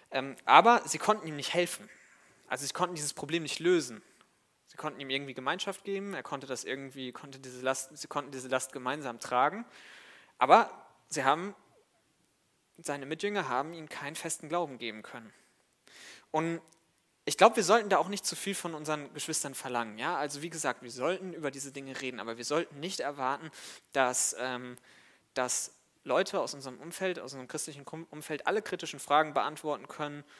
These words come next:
Und, ähm, es ist auch letztendlich so, dass niemand für den anderen glauben kann. Niemand kann den Glauben für den anderen leben oder ihm, für ihn glauben.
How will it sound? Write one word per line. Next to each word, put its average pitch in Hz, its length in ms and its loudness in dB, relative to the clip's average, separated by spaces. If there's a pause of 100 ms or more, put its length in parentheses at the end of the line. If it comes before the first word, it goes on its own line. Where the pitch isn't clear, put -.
(220)
Und, 143 400 -2
ähm, 139 400 -4 (220)
es - 120 -4
ist - 220 0
auch 139 240 -2
letztendlich 147 480 -6
so, 151 140 -2
dass 143 200 -4
niemand 185 360 0
für - 100 -4
den 147 160 -4
anderen 147 340 -2
glauben 135 360 2
kann. 104 260 -12 (1080)
Niemand 208 440 2
kann 156 320 0
den 135 140 -6
Glauben 156 460 4 (260)
für - 180 -4
den 131 220 -6
anderen 147 420 -2 (680)
leben 131 440 -2 (140)
oder 127 260 -2 (160)
ihm, 143 320 -10 (140)
für - 160 -10
ihn 123 220 -8
glauben. 104 420 -6